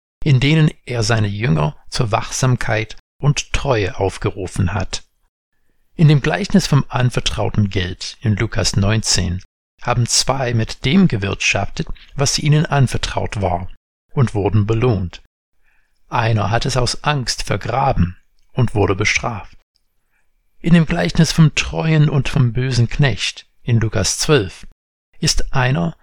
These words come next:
der den Willen seines Herrn tut. Als der Herr unerwartet nach Hause kommt, braucht dieser Knecht sich nicht zu schämen.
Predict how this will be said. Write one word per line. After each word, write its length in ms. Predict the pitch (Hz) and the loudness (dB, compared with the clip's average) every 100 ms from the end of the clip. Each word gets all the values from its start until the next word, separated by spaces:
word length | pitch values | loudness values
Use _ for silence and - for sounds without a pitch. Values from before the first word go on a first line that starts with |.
| - | -4
der 160 | 139 127 | 0 2
den 260 | 127 120 | 4 4
Willen 280 | 120 151 156 | 4 4 2
seines 380 | 135 131 135 - | 2 0 0 0
Herrn 260 | 127 131 - | 2 2 2
tut. 500 | 139 98 - - - _ _ _ _ - | -2 -4 -8 -16 -20 _ _ _ _ -4
Als 180 | 123 - | -2 0
der 100 | 127 | -2
Herr 280 | 117 113 151 | -2 -4 2
unerwartet 640 | 175 147 101 98 107 101 | 4 4 0 -2 -4 -4
nach 160 | 101 | -2
Hause 280 | 123 175 135 | 0 -2 -4
kommt, 400 | - 107 143 - - _ _ _ | -6 -2 -2 -4 -14 _ _ _
braucht 280 | - 147 - | -6 -4 0
dieser 240 | 185 220 | 2 2
Knecht 400 | - 131 127 - | 2 2 2 -2
sich 260 | - 139 - | -6 -4 0
nicht 240 | 110 - | -2 -2
zu 220 | - - | -8 -4
schämen. 540 | 123 143 135 107 92 | 0 0 2 0 0